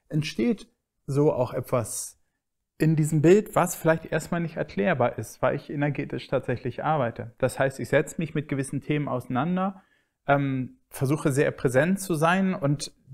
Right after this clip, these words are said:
di-, diese, diese Arbeit, diese Arbeit, diese Malerei mit dem, was bei mir, in mir geschieht, in Korrespondenz mit der Leinwand, ist wie das, was ihr erzählt habt, mit dem Meer, dieses Kommen und Gehen, so, es ist so eine Dauerkorrespondenz, in der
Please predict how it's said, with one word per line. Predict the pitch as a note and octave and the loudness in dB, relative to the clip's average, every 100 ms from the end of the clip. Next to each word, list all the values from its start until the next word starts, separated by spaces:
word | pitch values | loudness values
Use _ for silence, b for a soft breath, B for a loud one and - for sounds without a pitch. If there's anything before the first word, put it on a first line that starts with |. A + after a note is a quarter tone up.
| - | -16
di-, | - | -14
diese, | B2+ C#3 D3 D#3 D3+ C#3+ C#3 | -8 -4 2 4 4 4 2
diese | B2 E3 F3 D3+ - | 0 2 2 2 2
Arbeit, | C#3+ F3+ G#3 F#3+ | 4 6 4 2
diese | D3 C3+ | 2 2
Arbeit, | D3 D#3 D#3 D#3 D#3 - _ _ _ _ _ _ _ _ - | 2 2 2 0 -8 -14 _ _ _ _ _ _ _ _ -8
diese | C3 C3+ C#3 | -4 2 4
Malerei | C#3 C3+ C3 E3 G3 | 4 4 4 2 2
mit | D#3 D#3 | 0 -2
dem, | D#3+ D#3 | -2 0
was | D3 - - | -2 -2 0
bei | D3+ F3+ | 0 2
mir, | F3+ F3 E3 D3+ | 2 2 0 0
in | F#3 | 0
mir | F3+ E3+ | 0 -2
geschieht, | D#3+ - F#3 F#3+ - b b b b _ | -4 -6 -6 -6 -8 b b b b _
in | - D3 | -2 0
Korrespondenz | - D3 - D3 D3 F3 F3 | 2 0 0 -2 0 -2 -2
mit | D#3 | -2
der | D3+ | 0
Leinwand, | C3 D#3 F3 E3 D#3 - _ | 2 0 0 0 -2 -14 _
ist | C3+ - | -14 -8
wie | B2 | 0
das, | C3+ - | 0 0
was | A#2+ | -6
ihr | B2 | -4
erzählt | A#2+ E3 F3+ | -2 0 0
habt, | E3+ C3 | -2 -4
mit | A#2+ | -2
dem | A#2+ | 2
Meer, | C3+ F3+ F3 | 4 4 2
dieses | C3 A#2+ A2+ - | 0 -2 -6 -6
Kommen | E3+ F3+ F#3 F#3+ F#3 F#3 | -4 -2 0 -2 -2 -4
und | F#3 C3 A#2+ | -4 -4 -2
Gehen, | D3+ D#3 F3 D#3+ | -2 -2 -2 -2
so, | D#3 C#3+ | -2 -2
es | D#3 | -4
ist | D3+ | -6
so | E3 | -4
eine | D#3 D3+ C#3+ C3 | -2 -2 -2 -2
Dauerkorrespondenz, | D3+ D#3 D#3 C3+ - _ - - B2 A2+ - _ _ _ _ _ _ _ - D3+ C#3 B2+ C#3 F#3+ F#3+ - | 2 6 6 4 -2 _ -8 -2 -2 -2 -10 _ _ _ _ _ _ _ 0 2 4 4 4 2 -2 -4
in | C#3+ C3 | -4 0
der | C3+ C#3 D#3 F#3 - | 4 6 4 2 -4